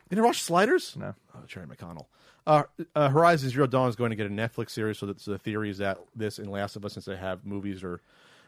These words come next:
Speaker 1: or series,
Speaker 2: Just to
Speaker 1: is that
Speaker 2: keep 'em looking good in the public eye, even
Speaker 1: It,
Speaker 2: though
Speaker 1: it's,
Speaker 2: the
Speaker 1: it's a
Speaker 2: last
Speaker 1: cash-in.
Speaker 2: Horizon Dawn looks, uh, like,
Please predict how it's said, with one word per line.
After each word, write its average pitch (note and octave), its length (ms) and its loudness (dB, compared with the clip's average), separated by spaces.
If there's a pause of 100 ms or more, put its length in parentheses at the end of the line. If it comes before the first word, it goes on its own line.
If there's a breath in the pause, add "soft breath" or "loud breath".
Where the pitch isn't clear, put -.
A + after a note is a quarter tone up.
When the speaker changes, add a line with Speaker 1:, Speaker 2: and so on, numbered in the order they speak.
Speaker 1:
or F2 220 -6 (120)
series, B2+ 380 2
Speaker 2:
Just G#2+ 100 -2
to A3+ 60 6
Speaker 1:
is G3 60 4
that A2+ 80 4
Speaker 2:
keep G#3+ 180 6
'em F3+ 140 6
looking F3 280 4
good D#3+ 160 6
in D#3 100 2
the C#3+ 80 4
public B2+ 400 2
eye, B2 440 4
even C#3 200 4
Speaker 1:
It, - 20 2
Speaker 2:
though C#3+ 140 10
Speaker 1:
it's, C3+ 120 2
Speaker 2:
the C3+ 140 4
Speaker 1:
it's C#3+ 100 6
a - 20 4
Speaker 2:
last C#3 140 10
Speaker 1:
cash-in. C#3 260 6
Speaker 2:
Horizon C#3 400 4
Dawn C3 320 6
looks, - 260 0
uh, C#3 180 2
like, C3+ 200 2